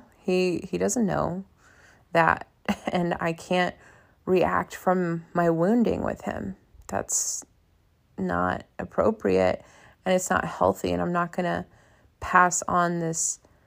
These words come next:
sort of toxic, you know, lack of boundaries thing. Um, so it's something I've really been working on,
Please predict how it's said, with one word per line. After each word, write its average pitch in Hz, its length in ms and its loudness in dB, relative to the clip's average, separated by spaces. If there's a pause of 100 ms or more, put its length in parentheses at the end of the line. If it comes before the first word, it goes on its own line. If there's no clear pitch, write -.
(180)
sort 180 300 0
of 160 480 -4 (160)
toxic, 180 920 2 (960)
you 185 180 2
know, 160 460 0 (1040)
lack 175 420 2
of 170 280 0
boundaries - 800 -2
thing. - 500 -8 (840)
Um, 170 640 -2 (1040)
so - 180 -2
it's 170 120 -2
something 185 300 2
I've 165 140 -2
really 165 240 4
been 160 240 -4
working 175 420 -2
on, 160 380 -2